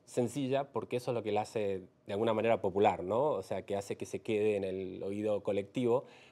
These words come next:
pero para que se quede realmente, a la misma vez tiene que ser profunda, ¿no?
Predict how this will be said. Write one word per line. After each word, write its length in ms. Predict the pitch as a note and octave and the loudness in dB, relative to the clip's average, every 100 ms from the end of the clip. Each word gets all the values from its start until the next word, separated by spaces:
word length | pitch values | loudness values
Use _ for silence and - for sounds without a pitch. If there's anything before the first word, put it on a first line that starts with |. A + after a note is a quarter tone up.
| _ - | _ -2
pero 160 | A#2+ A#2 | 2 2
para 140 | A2+ | 2
que 60 | - | 0
se 180 | C3 - | -6 -2
quede 300 | G3+ G#3+ D#3 | 4 6 6
realmente, 840 | B2+ B2+ C3 C#3 C3+ D3 D#3+ A3 - _ _ _ - | 4 4 4 2 0 0 -2 -4 -16 _ _ _ -6
a 60 | A#2 | 0
la 60 | |
misma 180 | C#3 D#3 | 2 2
vez 100 | D#3 | 4
tiene 140 | F3 B2+ | 2 0
que 60 | |
ser 140 | C3+ B2+ | -4 2
profunda, 580 | C3 - A#2+ G#2+ F2+ F#2 | 2 2 0 -2 -6 -6
¿no? 180 | D3 | -8